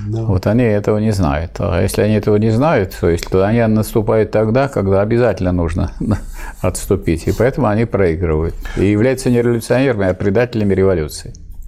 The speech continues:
Speaker 1: Тут мне эта ситуация очень напомнила ситуацию войны двенадцатого года с планом Барклая, э, и Кутузова,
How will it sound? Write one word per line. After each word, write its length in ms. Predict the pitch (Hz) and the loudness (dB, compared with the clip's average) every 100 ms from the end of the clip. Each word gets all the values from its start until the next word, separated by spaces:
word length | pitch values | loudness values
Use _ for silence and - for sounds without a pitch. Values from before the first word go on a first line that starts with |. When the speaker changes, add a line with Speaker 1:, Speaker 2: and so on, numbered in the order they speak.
| - - | -12 -6
Speaker 1:
Тут 260 | 127 131 127 | -2 -2 0
мне 340 | 120 127 123 | 2 4 2
эта 180 | 117 120 | 2 0
ситуация 580 | - - 127 151 156 113 | -2 -4 0 0 2 0
очень 300 | 107 107 117 | 2 0 0
напомнила 580 | 113 - 127 123 117 117 | 0 0 0 2 2 2
ситуацию 800 | 113 113 120 123 123 - 113 113 | -2 -4 0 0 -2 -2 0 0
войны 360 | 110 113 117 | 2 2 2
двенадцатого 760 | 104 110 120 117 95 - 123 135 | 2 0 0 0 -4 -4 -2 0
года 320 | 127 117 90 | 0 0 0
с 80 | 87 | -6
планом 540 | - 120 113 107 101 - - - - - | -2 0 2 0 -2 -4 -12 -18 -16 -4
Барклая, 920 | 104 120 - 131 139 131 107 101 101 - - - - | -2 -2 0 0 2 2 0 -2 -8 -14 -18 -18 -6
э, 680 | 110 110 110 107 107 107 104 | -2 2 2 2 2 0 -2
и 320 | 110 110 107 | -2 0 2
Кутузова, 840 | 107 131 127 127 104 98 92 92 | 0 -2 0 0 2 2 0 -2